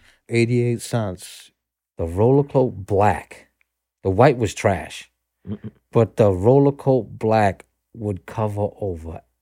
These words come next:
Speaker 2: everything.
Speaker 1: And they took caps, too. You
Speaker 2: Yep.
Speaker 1: couldn't change the cap out on 'em.
Speaker 2: It was insane. That can right there, I don't know why they s-,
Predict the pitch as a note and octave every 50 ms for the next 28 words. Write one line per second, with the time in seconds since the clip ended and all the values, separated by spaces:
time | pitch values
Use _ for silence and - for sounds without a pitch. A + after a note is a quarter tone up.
0 | _ _ _ _ - A#2 A#2 G#2 E2 D2+ D#2 D#2 C2+ - - E2 D2+ - - _
1 | _ _ - A2+ A#2 B2+ B2 B2 B2 B2 - - B2 - - - - C#3+ C#3 C3
2 | - _ - - - - - - C#3+ C3 A2 F#2+ F2+ F#2+ G2+ A2 A#2+ A2+ G#2 G#2
3 | - - A#2+ A2+ A#2 A2+ - A2 - - - B2 B2 A#2+ A#2 - G#2 F#2 F2+ F#2+
4 | F#2+ F2 F#2 F#2 F2 E2+ F2 - _ _ _ _ _ _ - - - G2+ G2+ G2
5 | F2+ F#2 F2+ F2 E2+ - - - - - - - - - A#2 B2 B2+ B2 A2+ G#2+
6 | G2+ F#2 F2 E2 D#2 - _ _ - - - - - - - _ _ _ _ _
7 | - A#2 B2+ B2+ - - - C#3 C#3 C3+ B2+ B2 A#2 A2+ A#2 A#2+ A#2 - - A#2+
8 | B2+ C3 C3+ C3+ C#3 C#3 C#3+ - _ _ _ _ _ _ _ _ - G#2 A#2+ A#2+
9 | A2+ G#2 F#2+ F#2 G2 G#2 G#2+ A2+ A2+ G#2+ -